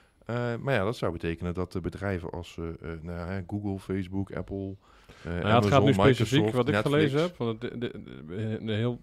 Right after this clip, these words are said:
Speaker 2: een, zeg maar, een belangrijk, belangrijke basis voor dit, eh, voor dit hele verhaal is een rapport van, eh, van etno. En dat staat voor, eh, eh, European Tele-,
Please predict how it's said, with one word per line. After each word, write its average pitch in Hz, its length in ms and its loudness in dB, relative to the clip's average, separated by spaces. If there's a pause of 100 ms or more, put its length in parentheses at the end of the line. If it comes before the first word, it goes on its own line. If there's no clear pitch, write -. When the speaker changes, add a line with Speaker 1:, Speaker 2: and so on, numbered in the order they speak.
Speaker 2:
een, 107 220 -6 (140)
zeg 101 100 -6
maar, 101 140 -4
een 101 120 -8
belangrijk, 104 500 0 (480)
belangrijke 107 400 0
basis 110 420 0
voor 101 180 -4
dit, 98 240 -4
eh, 95 320 -2
voor 98 100 -6
dit 92 120 -4
hele 95 220 -4
verhaal 92 360 -6
is 92 140 -8
een 92 100 -6
rapport 90 380 -6
van, 98 280 -8
eh, 87 160 -2 (1120)
van - 240 -10
etno. 123 520 0 (360)
En 113 80 -8
dat 101 100 -10
staat 101 300 -4
voor, 101 300 -2
eh, 95 300 -2
eh, 95 400 -4
European 107 640 -2
Tele-, 143 300 -4